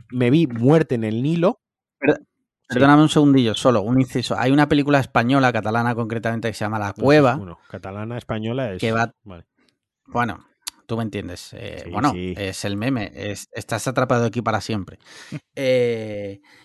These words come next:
Speaker 2: que va un poco de, est-, está, no llega al nivel de The Descent, ¿vale? Pero te la recomiendo si alguna vez la ves por alguna plataforma. Me
Speaker 1: Vale.
Speaker 2: gustó bastante también.
Speaker 1: Luego vi, eh, Muerte en el Nilo, película
Speaker 2: Sí.
Speaker 1: protagonizada y dirigida por el ganador de un Oscar este fin de semana,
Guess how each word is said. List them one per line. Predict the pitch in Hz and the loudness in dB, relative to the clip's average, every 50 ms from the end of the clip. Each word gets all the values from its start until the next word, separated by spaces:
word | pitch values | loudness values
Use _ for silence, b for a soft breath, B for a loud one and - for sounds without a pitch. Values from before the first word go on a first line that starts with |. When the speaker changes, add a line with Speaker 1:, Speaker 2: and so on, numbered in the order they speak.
| b b _ _ - - | b b _ _ -20 -6
Speaker 2:
que | - 135 123 | -2 0 0
va | 120 123 | 2 2
un | 139 143 | 0 0
poco | 143 151 151 170 170 | 0 0 0 2 2
de, | 165 156 - | 2 0 -2
est-, | 117 - - - - | -6 -10 -12 -16 -14
está, | - - - - 120 127 - - | -14 -14 -6 -2 -4 -2 -2 -2
no | 120 117 117 | -4 -2 -2
llega | 117 131 131 139 139 135 135 | -2 -2 0 0 2 2 2
al | 135 131 | 2 2
nivel | 131 131 127 127 123 | 2 0 0 0 0
de | 127 123 | 0 0
The | 120 123 113 | 0 -2 -2
Descent, | 127 147 143 - - 139 139 165 151 | -2 -4 -4 -4 -4 -4 -4 -2 -2
¿vale? | 117 120 139 151 | -2 -4 -4 -4
Pero | 147 131 107 104 101 | -4 -6 -6 -6 -6
te | - 110 | -6 -6
la | 110 107 | -6 -6
recomiendo | 104 104 98 101 101 107 113 127 127 | -6 -6 -8 -8 -6 -4 -6 -6 -4
si | - 131 | -4 -6
alguna | 123 117 120 120 123 | -4 -4 -4 -2 -2
vez | 131 131 | -2 -2
la | 120 117 | -2 -4
ves | 117 117 - | -4 -6 -6
por | - 120 120 | -4 -4 -4
alguna | 120 110 113 110 110 | -2 -2 -4 -4 -4
plataforma. | 107 117 107 110 104 - 127 127 143 165 165 | -4 -4 -6 -6 -4 -2 0 2 2 2 0
Me | 143 117 | 0 -2
Speaker 1:
Vale. | 104 98 | -4 -6
Speaker 2:
gustó | 73 78 113 | -6 -6 -6
bastante | 113 107 - - 110 104 98 95 104 | -6 -6 -8 -8 -8 -8 -6 -8 -8
también. | 98 104 101 98 107 120 | -10 -10 -8 -2 2 4
Speaker 1:
Luego | 123 131 139 139 | 6 6 6 4
vi, | 151 160 135 120 - - | 2 2 0 -2 -4 -4
eh, | 120 113 107 | -4 -2 -2
Muerte | 110 117 120 120 - | -2 -2 -4 -2 -4
en | 135 127 | -4 -2
el | 123 117 117 113 | -2 -2 0 0
Nilo, | 123 143 156 151 170 220 - _ | 0 -2 0 0 0 -2 -2 _
película | - - 104 107 107 113 117 117 113 107 - _ | -10 -8 -8 -6 -6 -4 -2 -2 -2 -4 -6 _
Speaker 2:
Sí. | _ _ _ _ - 123 | _ _ _ _ -2 -2
Speaker 1:
protagonizada | 117 - 117 113 101 104 104 104 104 101 - - 120 117 117 117 120 113 110 107 - - | 0 0 -2 -4 -4 -4 -6 -6 -8 -10 -10 -8 -6 -6 -4 -4 -2 -4 -4 -4 -6 -8
y | 117 113 107 | -10 -10 -8
dirigida | 104 107 104 110 95 - - 123 120 113 113 104 98 - | -8 -6 -6 -6 -8 -8 -8 -8 -6 -4 -4 -6 -6 -4
por | 120 113 110 | -4 -2 -2
el | 101 101 | -2 -4
ganador | 98 113 110 107 101 104 117 123 120 | -4 -6 -6 -4 -2 2 2 2 2
de | 107 117 110 | 0 -4 -6
un | 101 101 101 104 | -4 -6 -4 -2
Oscar | 117 123 120 - - - 110 101 | -2 -2 -2 -2 -6 -6 -6 -6
este | 107 104 - - 104 | -6 -8 -8 -8 -10
fin | - - 107 104 101 | -10 -8 -10 -8 -6
de | 104 101 | -8 -8
semana, | - 101 98 104 113 123 123 131 143 | -8 -6 -4 -2 -2 -2 -2 -4 -6